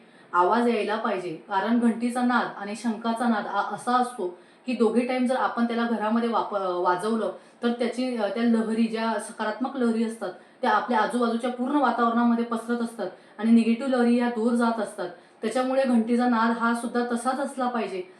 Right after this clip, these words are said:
जेणेकरून तिचा आवाज हा पूर्ण वातावरणामध्ये जायला पाहिजे. दुसरी गोष्ट, आपण घंटीचा वापर केव्हा करत असतो? जेव्हा आपण एखादी पूजेला, अ, पू-, पूजा असते आपल्या घरामध्ये,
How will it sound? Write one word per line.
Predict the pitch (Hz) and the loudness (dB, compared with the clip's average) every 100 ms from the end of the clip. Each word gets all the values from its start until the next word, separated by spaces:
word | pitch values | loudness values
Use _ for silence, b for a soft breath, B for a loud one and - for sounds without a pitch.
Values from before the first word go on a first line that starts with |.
| B - | B -4
जेणेकरून | 220 226 240 247 240 254 247 | 0 2 2 4 4 4 0
तिचा | 240 240 240 | -2 0 2
आवाज | 247 240 185 180 220 202 | 2 4 2 4 2 0
हा | 202 214 226 | -2 -6 -6
पूर्ण | - 233 233 262 | -4 -2 0 0
वातावरणामध्ये | 233 - 214 214 226 247 240 233 | 0 0 0 -2 0 2 2 0
जायला | 220 185 202 | -2 -2 -4
पाहिजे. | 208 190 170 165 B B B | -6 -8 -8 -16 B B B
दुसरी | 233 254 277 | -4 -4 -2
गोष्ट, | 254 233 | -2 0
आपण | 190 185 247 | 0 2 0
घंटीचा | 254 233 247 269 | 4 4 4 0
वापर | 247 269 | 0 -2
केव्हा | 262 247 254 | -2 -2 -2
करत | 240 240 | -4 -4
असतो? | 233 - 214 B B - | -6 -6 -10 B B -8
जेव्हा | 214 202 247 | -4 0 2
आपण | 220 226 240 | 2 0 -2
एखादी | 226 - 240 240 | -2 -4 -2 -2
पूजेला, | 233 220 220 | -4 -4 -4
अ, | 226 214 208 196 | -4 -4 -2 -2
पू-, | 185 214 202 | -2 -4 -4
पूजा | 196 226 220 247 | -4 -4 -2 0
असते | 240 240 | -2 -4
आपल्या | 190 214 202 | -6 -4 -6
घरामध्ये, | 196 190 180 180 | -4 -6 -4 -6